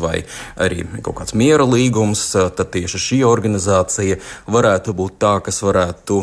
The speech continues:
novērot tā, īstenošanu, tā piemērošanu. Tieši tās, miera uzturētāji varētu doties. Tas ir viens no tādiem piemēriem, kur šī organizācija po-, organizācija potenciāli varētu būt noderīga. Un jāsaka, jā, tik tiešām daudz arī ir piedalījušies,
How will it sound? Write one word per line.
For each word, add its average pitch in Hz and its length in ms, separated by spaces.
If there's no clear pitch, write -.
novērot 98 800
tā, 95 140
īstenošanu, 110 880
tā - 80
piemērošanu. 127 720
Tieši - 220
tās, 95 240
miera 101 340
uzturētāji 98 640
varētu 101 380
doties. 107 420
Tas 113 480
ir 101 80
viens 107 320
no 85 80
tādiem 90 320
piemēriem, 95 480
kur 95 380
šī - 240
organizācija - 140
po-, - 140
organizācija 95 720
potenciāli 95 640
varētu 95 340
būt 98 140
noderīga. 101 500
Un 110 120
jāsaka, 135 400
jā, 143 140
tik - 160
tiešām 110 340
daudz 107 400
arī 92 220
ir 92 100
piedalījušies, 101 680